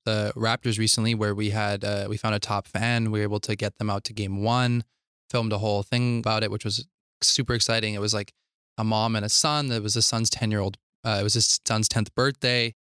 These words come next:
Never been to an N B A game before, so that was really cool.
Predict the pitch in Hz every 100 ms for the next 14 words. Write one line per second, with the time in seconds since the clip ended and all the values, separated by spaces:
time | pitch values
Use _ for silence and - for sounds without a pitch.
0 | _ - 104 104 107 107 104 110 110 110
1 | 110 107 113 110 107 104 104 110 117 113
2 | - 123 117 113